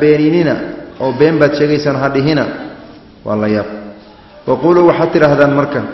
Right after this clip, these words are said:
آمنا، waxaan rumaynay, بالله، Allaan rumaynay, iyo وما أنزل إلينا،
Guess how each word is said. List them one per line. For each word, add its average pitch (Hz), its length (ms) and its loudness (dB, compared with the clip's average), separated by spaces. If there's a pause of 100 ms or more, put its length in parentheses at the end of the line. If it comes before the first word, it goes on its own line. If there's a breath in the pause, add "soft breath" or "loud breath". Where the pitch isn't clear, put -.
(420)
آمنا، 143 400 0
waxaan 131 300 0
rumaynay, 131 420 -2
بالله، 127 520 2
Allaan 131 320 0
rumaynay, 131 500 -2 (840)
iyo 151 480 2
وما 135 400 0
أنزل 127 360 -2
إلينا، 127 600 0